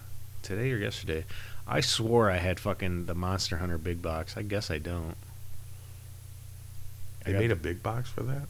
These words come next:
Speaker 1: Monster Hunter? Yeah, Wizard big box.
Speaker 2: Really?
Speaker 1: Mm-hmm.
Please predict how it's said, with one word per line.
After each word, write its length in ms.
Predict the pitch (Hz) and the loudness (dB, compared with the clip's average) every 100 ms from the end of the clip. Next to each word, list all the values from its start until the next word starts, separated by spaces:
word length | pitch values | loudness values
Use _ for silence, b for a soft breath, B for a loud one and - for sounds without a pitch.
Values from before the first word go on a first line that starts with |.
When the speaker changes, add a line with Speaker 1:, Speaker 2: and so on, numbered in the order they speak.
| - | -2
Speaker 1:
Monster 320 | 90 90 117 | 0 2 4
Hunter? 240 | 113 117 101 | 4 2 0
Yeah, 140 | 92 | 0
Wizard 320 | 82 90 92 | 2 2 2
big 160 | 87 90 | 2 2
box. 320 | 85 85 - - - - - - - - - - - - - - - - - - - | 0 -2 -8 -10 -12 -12 -12 -10 -6 -6 -8 -10 -12 -12 -12 -12 -12 -12 -12 -12 -4
Speaker 2:
Really? 300 | 95 90 76 - - | -2 0 -2 -2 -2
Speaker 1:
Mm-hmm. 180 | 92 | 0